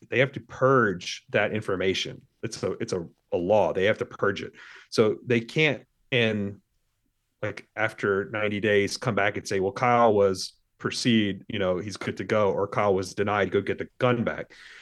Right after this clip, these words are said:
So if it's a delay, what they call an open status, um, then it's just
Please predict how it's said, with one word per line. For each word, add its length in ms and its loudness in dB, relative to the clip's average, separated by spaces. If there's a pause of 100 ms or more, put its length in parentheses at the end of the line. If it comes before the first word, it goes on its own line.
(160)
So 380 6
if 140 2
it's 140 2
a 60 2
delay, 520 2 (120)
what 120 -6
they 80 2
call 240 4
an 160 -6
open 240 2
status, 540 2 (440)
um, 360 0
then 180 6
it's 140 2
just 500 -4